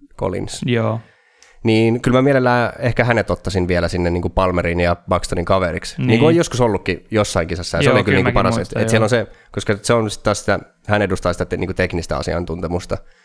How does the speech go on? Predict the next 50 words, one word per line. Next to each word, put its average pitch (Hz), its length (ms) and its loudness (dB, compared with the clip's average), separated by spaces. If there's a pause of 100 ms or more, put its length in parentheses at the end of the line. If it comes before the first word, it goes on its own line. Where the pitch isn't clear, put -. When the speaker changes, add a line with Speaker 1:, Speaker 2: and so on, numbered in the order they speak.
(240)
Speaker 1:
Ja 90 60 -4
sitten 87 280 -10
Jolion 98 260 2
Palmer 90 480 0
edustaa 82 500 -4
sitä - 120 -10
kuski-asiantuntemusta, - 1900 -4
joka 107 140 2
sekin 143 220 0
on 135 60 0
vähän 107 200 0
niinku 90 200 -2
huonosti 92 320 -2
sanottu, - 300 -6
koska - 180 -12
mun 90 60 -2
mielestä 87 220 -2
Jolion 92 240 0
Palmer 87 320 -2
tietää 90 240 -4
myös 87 240 -2
tosi 87 180 -2
paljon 87 240 -6
siitä 90 160 -8
te-, 92 160 -8 (220)
yllättävän 101 400 0
paljon 80 180 -4
siitä 98 180 -8
teknisestä 85 420 -6
puolesta - 340 -10
niinku - 200 -12
ollakseen - 380 -8
kuljettaja. 85 460 -6 (220)
Speaker 2:
Mm. 117 320 -2 (420)
Speaker 1:
Ja - 80 0
sit 92 260 -4
Will 92 140 0
Buxtonin 87 380 -2
selostus, 90 360 -4
niin 90 100 -4
siinä 92 180 0
on 87 40 -2
semmonen, 87 320 -2
että 101 120 -4
nyt - 120 -2
oli 95 140 0
vaan 90 180 0 (120)
taas 90 180 -2
vähän 87 160 -2
tämmönen 76 300 -6